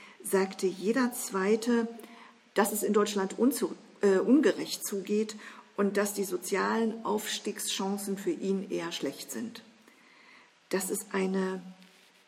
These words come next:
doch überraschende Aussage. Insbesondere war man sehr kritisch den politischen Institutionen und den Politikern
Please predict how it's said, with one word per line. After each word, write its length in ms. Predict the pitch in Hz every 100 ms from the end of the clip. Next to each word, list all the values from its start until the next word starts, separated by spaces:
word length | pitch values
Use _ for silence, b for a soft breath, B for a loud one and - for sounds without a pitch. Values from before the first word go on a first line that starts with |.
| _
doch 240 | - 220 - -
überraschende 880 | 190 185 185 185 220 262 247 247 -
Aussage. 760 | 220 254 - 240 240 240 240 240 B B B B B B B B _ _ _ _ _ _ _ _
Insbesondere 1000 | 233 247 - 226 220 214 214 208 202 196 208 208
war 140 | - 196
man 220 | 196 185
sehr 260 | 185 233 233
kritisch 640 | - 214 214 196 - - -
den 420 | 165 196 180 175 -
politischen 480 | 196 220 220 202
Institutionen 880 | - 196 185 - 175 - 185 226 214
und 140 | - 185
den 140 | 170
Politikern 580 | - 196 196 202 185